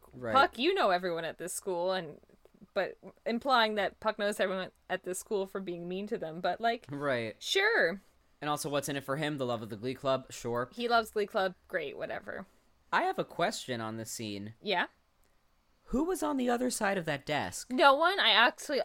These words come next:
Speaker 2: honestly had the same thought. This is definitely,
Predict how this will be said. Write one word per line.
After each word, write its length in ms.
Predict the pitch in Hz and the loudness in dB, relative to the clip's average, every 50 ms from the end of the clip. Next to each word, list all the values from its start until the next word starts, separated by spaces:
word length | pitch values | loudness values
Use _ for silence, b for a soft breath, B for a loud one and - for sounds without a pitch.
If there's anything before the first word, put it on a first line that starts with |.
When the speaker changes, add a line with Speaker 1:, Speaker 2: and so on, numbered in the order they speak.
| - | -2
Speaker 2:
honestly 460 | - 190 208 208 214 226 - - 269 247 | 0 2 2 2 2 0 -4 -6 -6 -2
had 200 | 220 214 196 185 | 0 -2 -2 -2
the 80 | 214 226 | -4 -6
same 260 | - 220 202 208 214 | -4 -4 -4 -4 -4
thought. 380 | - 233 190 185 208 247 233 220 b b b b b - | 0 2 4 4 4 4 2 -2 b b b b b -4
This 180 | 233 254 - | -4 -4 -2
is 140 | 320 339 302 - | -2 -4 -4 2
definitely, 760 | - 254 240 233 - 277 254 247 208 233 220 226 208 214 | 4 4 4 4 2 -4 -4 -2 -2 -2 -2 -2 -2 -4